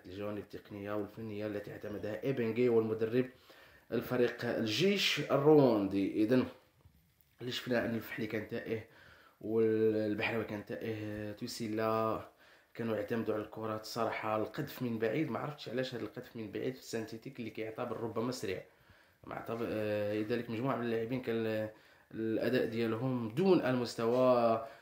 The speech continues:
آه، شفنا الأخطاء ديال، آه، وسط الميدان اللي اعتمد على ثلاثة، آه،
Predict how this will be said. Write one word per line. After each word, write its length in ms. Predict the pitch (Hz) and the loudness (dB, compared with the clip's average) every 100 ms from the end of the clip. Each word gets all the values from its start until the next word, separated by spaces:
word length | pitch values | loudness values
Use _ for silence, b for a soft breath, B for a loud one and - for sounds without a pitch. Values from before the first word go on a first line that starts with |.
| B - | B -6
آه، 220 | 104 107 | -2 -2
شفنا 280 | - 131 120 | 0 2 2
الأخطاء 880 | 117 113 104 87 85 73 - 117 | 4 4 4 2 2 -2 -2 -4
ديال، 640 | - 110 123 113 113 110 110 | -4 -2 0 2 0 -2 -2
آه، 260 | 104 104 | -2 0
وسط 420 | 101 101 101 107 | -2 -2 -4 -8
الميدان 360 | 110 107 104 123 | -8 -8 -6 -2
اللي 120 | 120 | -2
اعتمد 300 | 107 113 104 | -2 -4 -6
على 100 | 101 | -6
ثلاثة، 360 | 101 107 - 104 | -6 -10 -12 -10
آه، 260 | 101 101 | -8 -8